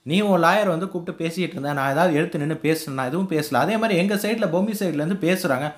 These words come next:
அவங்களும் சொல்றதை நான் கேட்டுட்டு தானே இருக்கணும். நான் நியாயமா தான் நடந்துக்கிறேன். தாத்தா, நீங்க இப்படிலாம் பண்ணக்கூடாதுங்கிற மாதிரி எடுத்து சொல்றாங்க."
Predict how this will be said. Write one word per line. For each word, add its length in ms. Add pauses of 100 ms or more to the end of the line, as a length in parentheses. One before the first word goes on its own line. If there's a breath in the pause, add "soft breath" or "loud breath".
(140 loud breath)
அவங்களும் 400
சொல்றதை 260
நான் 120
கேட்டுட்டு 300
தானே 180
இருக்கணும். 300
நான் 200
நியாயமா 360
தான் 120
நடந்துக்கிறேன். 460 (200)
தாத்தா, 340
நீங்க 200
இப்படிலாம் 360
பண்ணக்கூடாதுங்கிற 600
மாதிரி 220
எடுத்து 200
சொல்றாங்க." 420